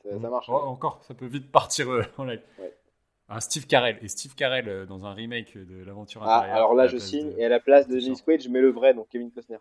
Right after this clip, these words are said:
Speaker 1: <laughs>
Speaker 2: <laughs>
Speaker 1: Pas la sous-marque, hein. Pas la marque pouce.
Speaker 3: <laughs> Oui, et puis assez fringant pour, euh, pour faire tout ça maintenant.
Speaker 1: Non, mais je crois qu'il est encore pas mal.
Speaker 3: Ouais, donc, euh, donc deux points, euh, Borrowers, euh, un point, euh, Chérie, j'ai rétréci
Speaker 1: C'est
Speaker 3: les gosses,
Speaker 1: incroyable.
Speaker 3: et il nous reste,
Speaker 1: Ouais.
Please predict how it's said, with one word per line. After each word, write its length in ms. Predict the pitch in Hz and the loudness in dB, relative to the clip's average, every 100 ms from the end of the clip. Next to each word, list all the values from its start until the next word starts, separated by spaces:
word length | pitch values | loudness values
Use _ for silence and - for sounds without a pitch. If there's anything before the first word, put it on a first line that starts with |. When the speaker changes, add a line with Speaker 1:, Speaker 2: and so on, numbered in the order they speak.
| _ _ _ _ _ _ | _ _ _ _ _ _
Speaker 1:
<laughs> 140 | - | -4
Speaker 2:
<laughs> 960 | 196 180 160 - 190 170 135 127 - - | 0 2 0 2 2 2 -2 -4 -12 4
Speaker 1:
Pas 80 | 143 | 4
la 80 | 139 | 4
sous-marque, 460 | 147 139 127 127 | 0 -2 -2 -2
hein. 60 | 101 _ _ _ | -20 _ _ _
Pas 100 | 131 | 0
la 80 | 127 | 0
marque 260 | 123 147 | -2 -6
pouce. 160 | 127 - | -10 -2
Speaker 3:
<laughs> 800 | - - - - _ - _ _ | -4 -4 -18 -20 _ -20 _ _
Oui, 160 | 113 135 | -8 -8
et 40 | |
puis 160 | 135 143 | 0 0
assez 180 | 120 131 | 0 -4
fringant 420 | - 127 131 135 | -6 -6 -4 -8
pour, 240 | 131 110 | -8 -16
euh, 160 | 104 104 | -14 -16
pour 120 | - - | -20 -20
faire 160 | 110 | -20
tout 80 | _ | _
ça 160 | - 113 | -16 -14
maintenant. 320 | 87 85 92 _ | -16 _ -20 _
Speaker 1:
Non, 200 | 92 139 | -8 -8
mais 100 | 262 | -8
je 40 | 262 | -16
crois 100 | - | -12
qu'il 120 | - | -8
est 40 | 311 | -8
encore 180 | 277 | -8
pas 100 | - | -12
mal. 140 | 226 - _ _ _ _ _ _ _ _ _ _ | -16 -16 _ _ _ _ _ _ _ _ _ _
Speaker 3:
Ouais, 520 | - - 98 82 82 | -6 -4 -4 -6 -10
donc, 320 | 82 139 233 180 | -10 -10 -8 -6
euh, 200 | 160 156 | -6 -6
donc 220 | 185 226 | -4 -4
deux 120 | 190 | -4
points, 440 | - 131 185 156 139 | -2 0 0 0 -4
euh, 40 | |
Borrowers, 640 | 127 131 127 117 170 156 | -8 -10 -4 0 0 -2
euh, 180 | 156 135 | -12 -8
un 120 | 131 | -10
point, 380 | 127 135 131 127 | -10 -12 -8 -8
euh, 260 | 120 117 117 | -8 -10 -10
Chérie, 260 | 110 120 117 | -10 -10 -14
j'ai 80 | |
rétréci 320 | 113 110 113 113 | -14 -16 -14 -12
Speaker 1:
C'est 60 | |
Speaker 3:
les 40 | 113 | -6
gosses, 140 | 120 | -4
Speaker 1:
incroyable. 280 | 220 135 135 | 0 4 2
Speaker 3:
et 20 | |
il 40 | 131 | 0
nous 100 | 127 | -6
reste, 260 | 127 123 | -6 -8
Speaker 1:
Ouais. 100 | - | -16